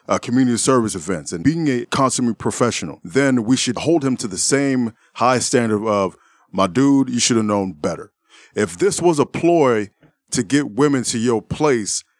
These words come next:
and have consensual, 'cause now we're talking, okay, well, it, it, it was consensual. How many times do we hear in these situations where, "Oh, it was consensual"?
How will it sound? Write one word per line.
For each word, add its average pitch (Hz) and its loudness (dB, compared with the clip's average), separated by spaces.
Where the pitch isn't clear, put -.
and 107 -6
have 127 -2
consensual, 135 -2
'cause 101 -10
now 151 2
we're 151 -2
talking, 123 0
okay, 120 -2
well, 104 0
it, 107 -2
it, 107 -6
it 110 -2
was 107 0
consensual. 101 -4
How 147 2
many 190 2
times 160 2
do 139 2
we 135 4
hear 127 4
in 120 2
these 117 -2
situations 113 0
where, 104 0
"Oh, 120 4
it - -2
was 107 -2
consensual"? 107 -2